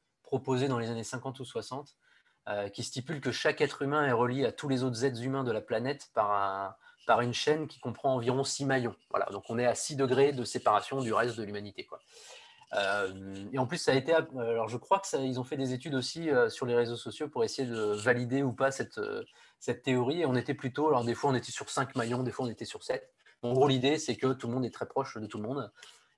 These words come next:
Et dans un réseau professionnel, dans un univers professionnel donné, c'est encore évidemment, le, le, le, on est, on est à moins de six, quoi. Euh, donc l'idée, en fait, c'est de partir de ce principe-là,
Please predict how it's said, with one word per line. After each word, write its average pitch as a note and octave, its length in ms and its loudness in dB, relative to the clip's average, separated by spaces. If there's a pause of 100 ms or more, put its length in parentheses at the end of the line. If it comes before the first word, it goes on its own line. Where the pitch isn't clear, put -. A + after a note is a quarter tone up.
(140)
Et D3 120 4
dans C#3 220 6
un C3+ 60 8
réseau C3 240 6
professionnel, B2+ 640 -2
dans A2+ 220 -2
un A2 100 -2
univers A#2 380 0
professionnel A2+ 540 -6
donné, A2+ 280 -4
c'est - 160 -6
encore A#2+ 400 0
évidemment, A#2 500 -2
le, G#2+ 200 -4
le, B2 320 -10
le, A2+ 200 -14 (480)
on A2+ 60 -10
est, A2+ 120 -6
on A2 120 -6
est G#2+ 60 -2
à G#2+ 60 0
moins A#2+ 140 -2
de G#2+ 60 -8
six, - 220 -10
quoi. - 140 -18 (680)
Euh, G#2 220 -2
donc B2 220 -4
l'idée, D#3 300 2
en E3+ 120 4
fait, E3+ 240 4
c'est - 180 -4
de A2 480 -2
partir D3 320 0
de A#2+ 80 -2
ce - 80 -6
principe-là, - 600 -4